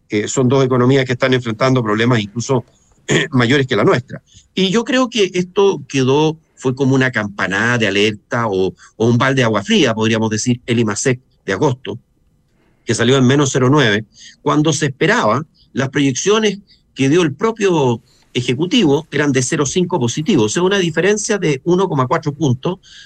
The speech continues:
eh, para el crecimiento de agosto. Pero yo no me quiero quedar solamente en el crecimiento de un mes, porque efectivamente fue bien notable y, y, y sorprendió, notable en el sentido negativo, eh, y sorprendió a la baja.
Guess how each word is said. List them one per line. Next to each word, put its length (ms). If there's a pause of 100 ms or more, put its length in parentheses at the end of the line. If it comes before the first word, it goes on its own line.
(160)
eh, 260
para 280
el 100
crecimiento 500
de 60
agosto. 360 (220)
Pero 120
yo 80
no 60
me 100
quiero 220
quedar 360 (320)
solamente 480
en 60
el 60
crecimiento 440
de 60
un 60
mes, 200
porque 200
efectivamente 960 (420)
fue 280
bien 320 (320)
notable 800
y, 320
y, 280
y 80
sorprendió, 680 (240)
notable 360
en 80
el 40
sentido 580
negativo, 640 (400)
eh, 300
y 80
sorprendió 380
a 40
la 60
baja. 360